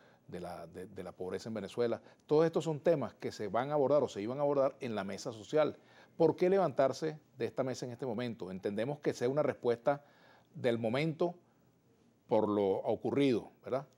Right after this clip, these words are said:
Pudiera entenderse que el gobierno, después de haber advertido que, que esto podía ocurrir, pues lo hiciera. Pero que eso se mantenga como una decisión, eh, definitiva, inamovible,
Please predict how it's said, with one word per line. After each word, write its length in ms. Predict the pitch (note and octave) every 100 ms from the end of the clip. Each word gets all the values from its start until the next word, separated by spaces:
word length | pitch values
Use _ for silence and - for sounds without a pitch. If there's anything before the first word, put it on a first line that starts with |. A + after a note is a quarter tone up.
| _ _ -
Pudiera 340 | C#3+ D#3+ G3+ -
entenderse 580 | E3+ B2+ C3 F3+ F3 B2+
que 60 |
el 80 | A#2
gobierno, 320 | A2+ A#2+ C#3+
después 240 | D#3 C#3 C#3+
de 60 |
haber 160 | D3+ D3+
advertido 500 | D3+ A#2 D3+ C#3+ G#2+
que, 280 | G#2 F2+ -
que 80 | G2+
esto 220 | - D3
podía 200 | C#3 B2
ocurrir, 360 | B2+ D#3+ E3 E3
pues 200 | C#3 G2
lo 160 | F#2+
hiciera. 380 | F#2 F3+ G#2 F#2 - - - -
Pero 200 | C3+ B2+
que 60 | B2
eso 100 | F3
se 100 | F#3+
mantenga 380 | D3+ A#2 E3 E3+
como 140 | D#3
una 100 | E3+
decisión, 880 | D#3+ C3+ - C#3 D#3 F3 E3 B2+ F#2 - - _ -
eh, 160 | A2+ A#2
definitiva, 880 | B2+ - - A#2 D#3+ E3 C#3 F#2+ - - _ _ _ _ _ _ _ -
inamovible, 800 | B2+ A#2+ A#2+ A#2+ D3 E3 F#3+